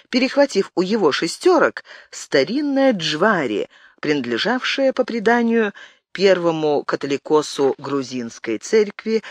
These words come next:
Естественно, о том, что за этим джвари вёл и ведёт ожесточённую охоту Сергей Петрович, Гогунава даже не подозревал.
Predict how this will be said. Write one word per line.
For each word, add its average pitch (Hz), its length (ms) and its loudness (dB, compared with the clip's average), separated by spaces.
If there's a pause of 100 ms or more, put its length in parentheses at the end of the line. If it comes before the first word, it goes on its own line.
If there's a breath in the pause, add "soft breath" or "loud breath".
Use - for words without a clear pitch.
(180 loud breath)
Естественно, 175 760 -2
о 127 40 -2
том, 147 300 -4
что - 280 -4
за 123 120 -4
этим 127 360 -2
джвари 120 600 0 (200 loud breath)
вёл 131 360 2
и 110 40 -2
ведёт 127 300 -2
ожесточённую 120 720 -4
охоту 120 300 -4
Сергей 113 400 -6
Петрович, 285 560 -2 (200 loud breath)
Гогунава 131 880 0 (180 loud breath)
даже 139 520 -2
не 143 160 -4
подозревал. 143 720 -8